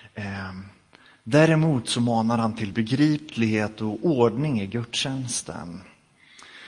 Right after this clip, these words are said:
Och så skriver Telbe att syftet med förmaningarna till för-, eh, till, till församlingen i Korint är att alla ska kunna vara delaktiga i det som händer i gudstjänsten.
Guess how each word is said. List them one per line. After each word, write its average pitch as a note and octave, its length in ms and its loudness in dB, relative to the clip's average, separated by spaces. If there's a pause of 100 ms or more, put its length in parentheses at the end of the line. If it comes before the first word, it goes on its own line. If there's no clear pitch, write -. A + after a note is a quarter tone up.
(680)
Och C#3+ 100 0
så D3 100 4
skriver C3 340 2
Telbe G#2+ 380 0
att G#2 120 -2
syftet - 800 0
med A2+ 200 2
förmaningarna B2+ 840 2
till A2+ 160 -8
för-, A2 380 -10
eh, A#2 180 2
till, A2 580 0
till A2+ 180 -2
församlingen A#2 560 0
i G#2+ 40 -2
Korint A2 540 -6 (280)
är A#2 100 0
att B2 180 -2 (220)
alla C3+ 600 4
ska - 200 -6
kunna A2+ 300 -2
vara F#2+ 220 -6
delaktiga B2 880 -2
i F#2+ 40 -6
det G2 160 -6
som A2 180 -6
händer A2 540 -6
i G2 40 -10
gudstjänsten. D3+ 920 -8